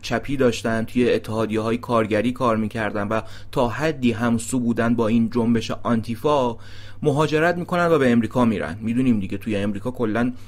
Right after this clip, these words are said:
مهاجرین ایتالیایی زیادن، محله ایتالیایی‌ها و اون داستان‌هایی که توی فیلم‌ها دیدیم. بخشی از اون ایتالیا-،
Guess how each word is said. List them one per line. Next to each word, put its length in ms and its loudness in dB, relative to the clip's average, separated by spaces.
مهاجرین 640 2
ایتالیایی 560 0
زیادن، 540 4
محله 380 -6
ایتالیایی‌ها 880 -4
و 80 -2
اون 320 -2
داستان‌هایی 640 0
که 100 -6
توی 160 -2
فیلم‌ها 460 -4
دیدیم. 640 -2
بخشی 440 0
از 160 4
اون 320 0
ایتالیا-، 640 0